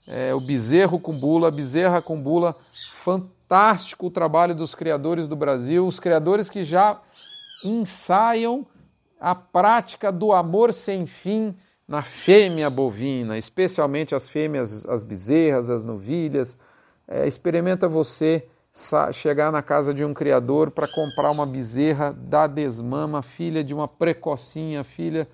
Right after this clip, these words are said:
de uma nulípara de, de genética boa. Experimenta. Então, assim, o, o, a força do ciclo pecuário está montada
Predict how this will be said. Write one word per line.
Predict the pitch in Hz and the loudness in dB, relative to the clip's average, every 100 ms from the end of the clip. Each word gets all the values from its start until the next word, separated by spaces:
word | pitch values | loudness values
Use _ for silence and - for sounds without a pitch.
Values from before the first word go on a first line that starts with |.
| _ _ _ | _ _ _
de | 127 | -8
uma | 135 147 | -4 -2
nulípara | 151 139 160 165 156 147 | -2 0 0 -2 -2 -4
de, | 135 135 | -4 -8
de | 135 131 | -8 -6
genética | 131 139 143 143 - 135 | -6 -6 -6 -8 -8 -8
boa. | 117 113 | -4 -6
Experimenta. | 113 - 180 160 120 98 - - _ _ _ _ _ _ - | -6 -4 -4 -4 -6 -8 -16 -20 _ _ _ _ _ _ -14
Então, | 135 | -12
assim, | 123 160 160 | -8 -6 -4
o, | |
o, | 147 - 143 139 - - | -2 -4 -4 -4 -6 -6
a | 123 | -6
força | - - 180 208 185 180 | -6 4 6 6 2 -6
do | 156 | -6
ciclo | - 165 156 | -8 -10 -10
pecuário | - 151 147 147 | -8 -4 0 0
está | 143 - 143 | -2 -2 -2
montada | 135 123 147 151 160 160 | -2 -4 2 4 4 0